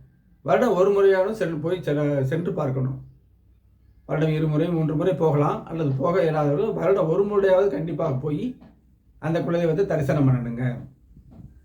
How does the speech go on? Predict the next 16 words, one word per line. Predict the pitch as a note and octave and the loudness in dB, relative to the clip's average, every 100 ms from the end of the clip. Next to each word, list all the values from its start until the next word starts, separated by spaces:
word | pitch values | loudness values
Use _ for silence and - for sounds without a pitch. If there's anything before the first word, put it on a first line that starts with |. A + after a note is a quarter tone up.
| - - - - - - - - | -20 -20 -20 -20 -20 -16 -16 -6
தனிப்பட்ட | D#3 G#3+ A#3+ B3 | 0 0 2 2
முறையில் | G3+ F#3 D#3 | 2 2 2
ஜாதக | E3 F3+ D#3+ | 2 2 2
பலன் | D#3+ D3 | 0 0
வேண்டுவோர் | C#3 C3 C3+ C#3 C3 - - - - _ _ _ _ - | 2 4 4 2 0 -4 -14 -20 -20 _ _ _ _ -10
கல்வி, | D#3+ E3 D#3+ E3+ F3 - | -6 -2 -2 -2 -4 -6
உயர்கல்வி, | E3 F#3 D#3 D3 C3+ D#3+ D3 - - - | 0 2 4 2 0 -2 -6 -12 -20 -10
திருமண | F3+ F3+ D#3+ | -6 -2 -2
அமைப்பு, | D3 C3+ D#3+ | 0 -2 -2
வெளிநாடு | D3+ D#3+ F3+ D#3 | -2 0 0 0
செல்லுதல், | C3+ C3+ B2+ C#3 D3 - - _ _ _ - | 0 0 2 2 0 -8 -18 _ _ _ -6
இந்த | D3 | -2
மாதிரி | D#3+ E3+ E3 | 0 0 2
அமைப்புகள் | D3 C#3 C#3+ D3 | 2 0 -2 0
எதுவாக | C#3 D#3 D#3 C3+ | 2 2 2 4
இருந்தாலும் | C3+ C3 C#3+ D#3+ | 4 2 2 0